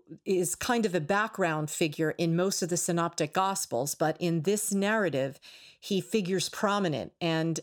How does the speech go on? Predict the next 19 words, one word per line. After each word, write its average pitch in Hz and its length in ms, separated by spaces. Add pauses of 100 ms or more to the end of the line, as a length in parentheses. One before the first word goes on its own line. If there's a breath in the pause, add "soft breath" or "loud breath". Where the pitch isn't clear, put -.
uh, 156 320
I 170 100
think 196 420
we're 175 220
going 185 240
to 165 60
see 190 300
that 160 180
it 151 120
shows, 202 640 (400 loud breath)
gives 202 200
us 208 160
an 180 100
indication 180 920
of 170 140
the 165 80
kind 190 340
of 165 80
transformation 170 1200